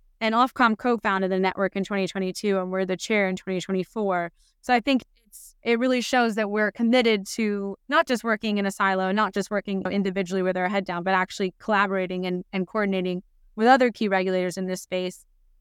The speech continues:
partly because these challenges are not going to really respect jurisdictional borders, or they don't really care that it's only a U K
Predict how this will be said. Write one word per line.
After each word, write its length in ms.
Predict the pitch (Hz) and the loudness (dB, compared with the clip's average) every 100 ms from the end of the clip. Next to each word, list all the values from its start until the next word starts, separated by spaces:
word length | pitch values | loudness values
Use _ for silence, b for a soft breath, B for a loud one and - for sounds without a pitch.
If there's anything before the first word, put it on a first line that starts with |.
| _ | _
partly 280 | - 302 302 | 4 6 6
because 380 | 262 233 254 214 - | 2 2 2 2 -2
these 380 | 226 233 226 196 | -2 -2 -2 -4
challenges 600 | - 233 233 214 214 214 | -2 0 0 0 0 0
are 160 | 208 | 0
not 460 | 208 214 220 - - _ _ _ _ | 0 2 0 -4 -18 _ _ _ _
going 260 | 233 214 | 0 2
to 120 | 208 220 | 0 -2
really 220 | 208 202 | 0 -2
respect 680 | 202 196 - 240 - _ | -2 -2 0 0 0 _
jurisdictional 640 | - 247 240 254 240 - 247 | -2 0 0 -2 -4 -2 -2
borders, 540 | 220 247 262 269 262 | 0 -2 0 0 0
or 220 | 214 190 190 | 0 0 0
they 100 | 185 | 0
don't 180 | 190 196 | -4 -4
really 180 | 196 | -4
care 280 | 190 - 214 | -2 2 2
that 160 | 208 214 | 4 0
it's 220 | - 190 | -2 -4
only 260 | 214 208 196 | -2 0 -2
a 40 | |
U 180 | 190 214 | -2 -4
K 200 | - 220 | -4 -6